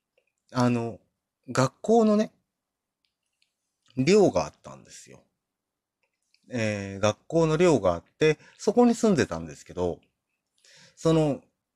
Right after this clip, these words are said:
うん十段っていう、ま、結構な段数の階段をトントントントン上がって、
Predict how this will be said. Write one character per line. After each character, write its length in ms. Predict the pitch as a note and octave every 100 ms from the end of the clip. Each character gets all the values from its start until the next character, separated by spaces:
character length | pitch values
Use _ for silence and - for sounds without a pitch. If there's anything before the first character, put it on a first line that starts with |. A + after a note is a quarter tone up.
| _ _ _ _ _ _ _ _ _ -
う 100 | D#3
ん 120 | D#3
十 260 | C3 D3 B2+
段 240 | F#2 E2
っ 20 |
て 240 | - - E2
い 300 | F2 A2 C3+
う、 40 |
ま、 120 | A#2+
結 220 | - G#2+ - _
構 180 | C3 F3
な 80 |
段 240 | F3+ D#3+ D#3
数 220 | - D3
の 140 | C3+
階 220 | B2 B2 B2
段 240 | A2 A2
を 60 | G#2
ト 120 | G#2
ン 60 | F#2
ト 80 | G2
ン 60 |
ト 120 | -
ン 60 | E3
ト 120 | F3+
ン 80 | B2+
上 40 | G#2+
が 80 |
っ 60 | G#2
て、 340 | - G#2 F#2